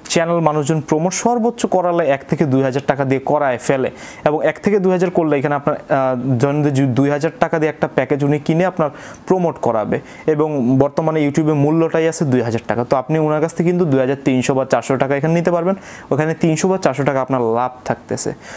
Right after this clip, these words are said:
তো এই ডিজিটাল মার্কেটিং এই বিজনেসটা আপনার চাইলেই শুরু করতে পারেন। সেটা হলো যে আপনার Facebook প্রমোট, YouTube প্রমোট এবং আসলে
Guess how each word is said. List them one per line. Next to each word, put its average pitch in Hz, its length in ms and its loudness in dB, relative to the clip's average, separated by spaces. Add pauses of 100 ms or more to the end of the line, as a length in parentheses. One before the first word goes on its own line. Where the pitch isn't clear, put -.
(180)
তো 165 60 4
এই 156 80 2
ডিজিটাল 151 420 2
মার্কেটিং 185 500 0
এই 151 260 4
বিজনেসটা 143 560 0
আপনার 147 240 0
চাইলেই 139 300 0
শুরু 147 240 0
করতে 135 300 -2
পারেন। 110 240 0
সেটা 156 280 0
হলো 151 180 0
যে 143 120 0 (600)
আপনার 143 320 0
Facebook 147 280 0 (100)
প্রমোট, 143 300 0 (500)
YouTube 147 280 2 (100)
প্রমোট 143 360 0 (300)
এবং 127 260 2
আসলে 135 420 0